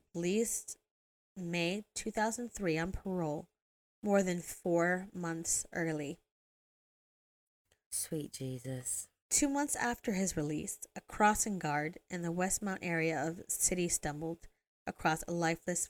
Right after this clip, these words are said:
Speaker 1: female body. The woman had summoned trauma to her neck. Valerie McCorvey, thirty-five, was found dead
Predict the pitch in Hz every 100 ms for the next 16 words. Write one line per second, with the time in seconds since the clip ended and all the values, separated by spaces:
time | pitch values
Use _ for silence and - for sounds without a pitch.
0 | _ 160 160 156 156 147 156 165 _ _
1 | _ _ _ _ _ _ _ 202 190 208
2 | 190 190 - 170 170 - - 165 165 -
3 | 175 160 156 143 _ - _ _ _ _
4 | _ _ _ _ _ _ _ 185 190 190
5 | 214 214 208 - 165 156 156 160 _ -
6 | 190 214 - 160 151 170 - 180 - 170
7 | 185 190 156 151